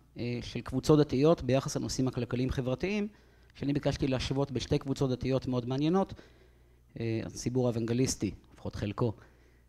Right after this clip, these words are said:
אה, בארצות האנגלוסקסיות, בעיקר בארצות הברית, וחלק הולך וגדל מהציונות הדתית במדינת ישראל. ניתן איזושהי הקדמה קצרצרה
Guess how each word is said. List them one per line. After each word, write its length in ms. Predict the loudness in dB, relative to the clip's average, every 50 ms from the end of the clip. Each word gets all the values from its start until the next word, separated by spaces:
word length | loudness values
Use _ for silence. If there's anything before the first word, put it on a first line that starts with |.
| _ _ -14 -10
אה, 260 | -8 -8 -6 -6 -6 -6
בארצות 380 | -4 -4 -2 0 0 0 0
האנגלוסקסיות, 720 | 0 -2 -2 -2 -2 0 0 -2 -2 -2 -4 -2 -2 -2 -2
בעיקר 280 | -2 -4 -2 -2 -2
בארצות 300 | -2 0 0 0 0 0
הברית, 340 | -2 -2 0 -2 -2 -2 -4 -4
וחלק 1400 | -2 -2 0 -2 -2 -6 -8 -10 -8 -6 -4 -4 -4 -4 -6 -8 -10 -14 -14 -8 -4 -2 0 0 2 0 0 -2
הולך 400 | -4 -2 2 6 6 6 6 6 4
וגדל 460 | 6 6 8 10 12 12 12 10 8 4 -2 -14 -20 -20 -20 -20 -20 _ _ -10 -6
מהציונות 460 | -6 -4 -2 0 2 2 2 2 2
הדתית 440 | 2 0 0 0 0 0 -2 0 -2 -2
במדינת 560 | 0 0 0 0 0 0 0 2 2 2 2
ישראל. 360 | 0 0 0 -2 -4 -6 -6 -10 -14 -20 -20 -20 -20 -20 -20 -20 -20 -20 -20 -20 -20 -20 -20 -20 -20 -20 -20 -20 -20 -20 -20 -20 -20 -20 -20 -20 -20 -20 -12 -8
ניתן 240 | -4 0 4 4 4
איזושהי 320 | 6 4 4 4 6 6
הקדמה 320 | 6 6 4 4 6 6 4
קצרצרה 600 | 4 4 4 4 4 4 2 2 4 4 4